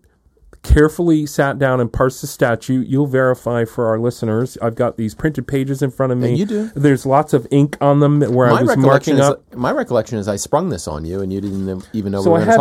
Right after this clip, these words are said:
Speaker 1: hadn't,
Speaker 2: about it.
Speaker 1: I,
Speaker 2: I think
Speaker 1: I
Speaker 2: you'd
Speaker 1: had read
Speaker 2: listened to
Speaker 1: some
Speaker 2: the, you would listen to the oral argument.
Speaker 1: Yeah, I'd
Speaker 2: Yeah,
Speaker 1: listened to the
Speaker 2: yeah.
Speaker 1: oral argument. I'd read some press coverage.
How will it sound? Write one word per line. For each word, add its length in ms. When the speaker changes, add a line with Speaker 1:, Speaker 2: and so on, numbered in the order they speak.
Speaker 1:
hadn't, 60
Speaker 2:
about 180
it. 60
Speaker 1:
I, 140
Speaker 2:
I 20
think 160
Speaker 1:
I 80
Speaker 2:
you'd 80
Speaker 1:
had 0
read 80
Speaker 2:
listened 180
to 80
Speaker 1:
some 120
Speaker 2:
the, 100
you 120
would 80
listen 280
to 60
the 60
oral 200
argument. 280
Speaker 1:
Yeah, 120
I'd 100
Speaker 2:
Yeah, 60
Speaker 1:
listened 220
to 40
the 60
Speaker 2:
yeah. 60
Speaker 1:
oral 220
argument. 380
I'd 80
read 180
some 140
press 240
coverage. 560